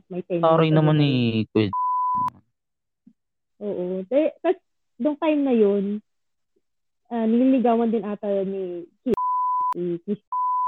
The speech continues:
Speaker 1: Kiss. Tas para nag, ano, nag, ah,
Speaker 2: Yun.
Speaker 1: Oo, ki-, kinaringgan ni Joey si... Hindi naman yung dire-, diniretso na si Kiss.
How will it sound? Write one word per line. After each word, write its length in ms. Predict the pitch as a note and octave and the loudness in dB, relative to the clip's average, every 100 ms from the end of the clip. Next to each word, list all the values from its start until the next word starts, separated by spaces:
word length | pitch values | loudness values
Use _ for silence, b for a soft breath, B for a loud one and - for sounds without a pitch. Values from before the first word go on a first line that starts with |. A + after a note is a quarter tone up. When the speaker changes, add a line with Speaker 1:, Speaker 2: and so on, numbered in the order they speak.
| B5 B5 | -2 -2
Speaker 1:
Kiss. 240 | G3+ F#3+ _ _ _ _ _ _ _ | -2 -4 _ _ _ _ _ _ _
Tas 100 | A#3 | -10
para 240 | C#4+ A#3 A3+ | -4 0 2
nag, 200 | A3+ G3+ | 2 2
ano, 220 | G#3 G3+ | 0 0
nag, 200 | G3+ F#3 F3 E3 _ _ _ _ _ _ | 0 -2 -4 -10 _ _ _ _ _ _
ah, 300 | F#3 F3+ F3+ F#3 B5 B5 B5 B5 B5 B5 | -10 -10 -8 -8 -4 -4 -2 -2 -4 -2
Speaker 2:
Yun. 500 | B5 A2 G2+ G2 G2 A#2 _ _ _ _ _ _ _ _ _ F#3+ | 4 4 4 0 -4 -8 _ _ _ _ _ _ _ _ _ -6
Speaker 1:
Oo, 360 | F#3 F#3+ F#3+ F#3 | 0 2 2 2
ki-, 220 | G3+ - | -4 -4
kinaringgan 560 | C#4 G#3+ G#3+ G#3+ G#3 G3+ | -4 0 2 4 4 2
ni 140 | G3+ | 2
Joey 340 | F#3+ F#3+ F3+ F#3 | 2 4 2 0
si... 400 | F#3 F3 E3 D#3+ _ _ _ _ _ | -2 -4 -4 -8 _ _ _ _ _
Hindi 160 | A#3+ C#4 | -2 2
naman 220 | D4+ C#4+ | 2 4
yung 100 | A#3 | 6
dire-, 300 | A3 G#3 G3+ | 6 6 4
diniretso 500 | F#3+ G#3 G3 F#3+ G3 | 4 4 4 2 2
na 120 | F#3 | -4
si 100 | F#3 | -6
Kiss. 160 | - | -8